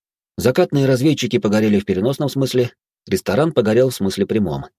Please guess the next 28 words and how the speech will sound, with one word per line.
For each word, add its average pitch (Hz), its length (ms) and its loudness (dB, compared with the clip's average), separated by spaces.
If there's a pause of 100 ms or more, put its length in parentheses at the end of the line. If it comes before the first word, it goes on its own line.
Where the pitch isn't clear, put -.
(300)
а 80 120 -8
самые 92 360 -2
опасные 92 400 -2
придурки 92 460 -2
империи 95 520 -2 (200)
отбыли 123 320 0
на 110 120 0
дирижабле 107 500 2
в 104 80 -4
компании 95 520 -2
инфарского 98 540 -2
посла, 95 440 -4 (260)
неизвестного 98 560 -4
демона 139 400 0 (300)
и 117 100 0
целого 110 340 0
министра. 82 540 -2 (400)
Отбыли 147 380 2
куда-то 120 340 0
на 113 100 -2
восток. - 500 -6 (460)
Дирижабль 98 500 0
под - 160 -4
парусами 98 440 -2
летел, 92 380 0
игнорируя 92 480 0
воздушные 90 520 -2
коридоры, 98 480 0